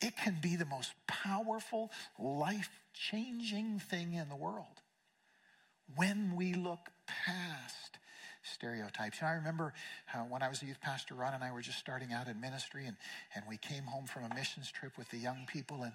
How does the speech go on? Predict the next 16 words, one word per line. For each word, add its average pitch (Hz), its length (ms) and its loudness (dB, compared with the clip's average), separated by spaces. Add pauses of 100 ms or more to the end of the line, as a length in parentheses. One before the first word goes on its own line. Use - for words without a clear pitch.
(400)
and 120 260 -4
our, 131 140 6
our 127 180 4
whole 147 200 -2
church - 440 -2
had 117 160 -6
fallen 107 300 2
apart. 95 400 -2
The - 80 -14
pastor 110 440 -2
had 101 160 -2 (360)
gone 110 180 4
into 107 220 -4
moral 107 320 -2
failure, 117 540 -4
and, 92 100 -6